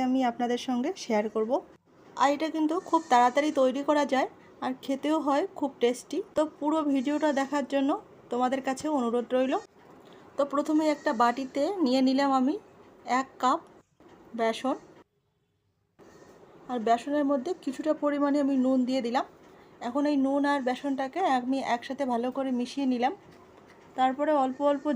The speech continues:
জল দিয়ে একটা ব্যাটার তৈরি করে নেব। জলটা কিন্তু একেবারেই দিতে যাবেন না বন্ধুরা, এই ব্যাটারটা কিন্তু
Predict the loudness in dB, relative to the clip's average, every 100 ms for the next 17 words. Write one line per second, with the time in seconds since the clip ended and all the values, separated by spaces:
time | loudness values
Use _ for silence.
0 | 2 4 2 0 0 0 -4 -16 -8 -6
1 | -4 -2 2 2 0 -2 -4 -4 -2 0
2 | 0 -2 -4 -8 -20 -20 -20 -20 -20 -20
3 | -20 -20 -20 -12 -2 2 2 0 0 0
4 | 2 0 0 -2 -2 -2 -2 0 0 0
5 | 2 0 2 0 0 -2 -2 -8 -20 -20
6 | -20 -20 -20 -20 -20 -20 -14 -6 -2 0
7 | 0 -2 -2 -2 -2 0